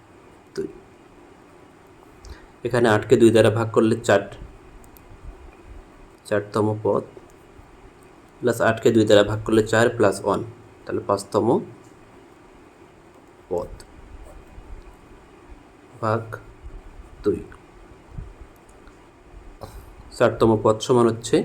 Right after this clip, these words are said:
এক, দুই, তিন, চার সাত, এবং পাঁচতম পদ হচ্ছে এক, দুই, তিন, চার, পাঁচ, সাত। দুইটি যোগ করব, যোগ করে দুই দ্বারা ভাগ করব।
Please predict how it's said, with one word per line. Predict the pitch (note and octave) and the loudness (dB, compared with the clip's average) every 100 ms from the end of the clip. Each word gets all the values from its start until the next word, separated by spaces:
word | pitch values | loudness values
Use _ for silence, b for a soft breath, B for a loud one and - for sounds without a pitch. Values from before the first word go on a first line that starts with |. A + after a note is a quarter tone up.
| - - - - - - A2 | -4 -18 -20 -20 -20 -8 0
এক, | A2 G#2+ A2+ | 0 2 4
দুই, | G#2+ G#2+ - | 4 4 2
তিন, | G2+ G2+ - | 2 2 2
চার | G2+ A2 - - - - - - - - - - - - - - - - - - | 2 2 -2 -16 -20 -20 -20 -20 -20 -20 -20 -20 -20 -20 -20 -20 -20 -20 -20 -8
সাত, | - G#2 A#2+ - - - - - - - - - - - | -2 0 -2 -6 -20 -20 -20 -20 -20 -20 -20 -20 -20 -8
এবং | - A2 | -4 -2
পাঁচতম | A2 A2+ - G#2+ G#2 | 0 -2 0 0 2
পদ | G2+ A#2+ | 0 0
হচ্ছে | A2 - F3+ B B B - A2 | -2 -2 -2 B B B -2 0
এক, | G2 G#2 | 0 2
দুই, | G#2 G2+ | 2 2
তিন, | A2 G#2 G2 - - - - | 0 -2 -4 -12 -20 -10 2
চার, | G#2+ C3+ - - | 4 4 -2 -2
পাঁচ, | E2 - - - - | 0 -2 -10 -16 -12
সাত। | - - - - - - - - - - - - - - - - - - - - - - - | -8 -8 -10 -20 -20 -20 -20 -20 -20 -20 -20 -20 -20 -20 -20 -20 -20 -20 -20 -20 -20 -16 -4
দুইটি | A2 A2 A2 | -2 0 2
যোগ | G#2+ - | 2 4
করব, | - A2 F3 - - A2 | 4 4 2 -2 -10 -4
যোগ | G2 - | -2 2
করে | G#2 G2+ | 2 2
দুই | G2+ | 2
দ্বারা | G2 G2+ G2+ | 2 2 0
ভাগ | G2 - | -6 0
করব। | G#2 G#2 | 2 2